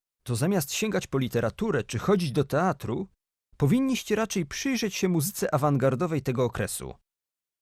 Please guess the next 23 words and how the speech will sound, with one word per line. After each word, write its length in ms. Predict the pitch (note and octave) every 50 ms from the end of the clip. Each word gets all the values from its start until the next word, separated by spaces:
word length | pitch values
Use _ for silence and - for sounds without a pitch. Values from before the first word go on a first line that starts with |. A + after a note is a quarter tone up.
| _ _ _ _ _
To 120 | - C3+ C#3+
właśnie 420 | A2+ C#3+ D3+ C#3+ - - C3+ B2+
twórczość 640 | - - - F3 F3+ D#3 - D#3+ D#3 - - - G#2+
wielu 280 | G2+ C#3 F#3 F#3+ F#3 C#3+
zespołów 460 | A#2+ C#3+ C#3 - - F3 D#3 C3 G#2+
niekomercyjnych, 1040 | C3 F3+ B3+ - - A3 E3+ C3 A#2+ - - - - F2+ D#2 D#2 - - - - - _ _ _ _ _ _ _
zwłaszcza 440 | - - A2+ C3 B2 - - A#2 G#2+
grających 440 | A2 A#2 A#2 A2+ G#2 - A#2 - -
punk 480 | _ - C3 B2+ C3 C#3 C#3 - -
i 100 | E3+ D3+
hip-hop, 560 | D3 - - A3+ - - - - - - - - - _ _ _ _ _ _ -
jest 240 | - C3+ D3+ C3+ C#3
głęboko 540 | A2+ D3 E3 E3+ E3 A3 A3 - - F#3+ - -
osadzona 520 | F3+ D3+ - E3 C#3+ A#2 E3 F3+ E3+ D#3
w 120 | C#3+ - -
ówczesnych 440 | - - - C3 A2+ - C3 A#2
realiach. 640 | A#2 A#2+ G#2+ F#2 D#2 C#2+ D2 B1+ - - - - _ _ _ _ _ _ _ _ _ _ _ -
To 140 | - D#3+
na 160 | D#3+ D#3 D3 C#3+ -
ich 240 | - A#3 A#3 - -
płytach 480 | - - A#2+ G2+ - - G#2 A2 F#2+ -
znajdziecie 480 | B2+ B2 B2+ B2+ C3+ A#2+ - - C#3
opowieść 540 | C#3 C3 - C#3 C3 C3 C3+ A#2+ - -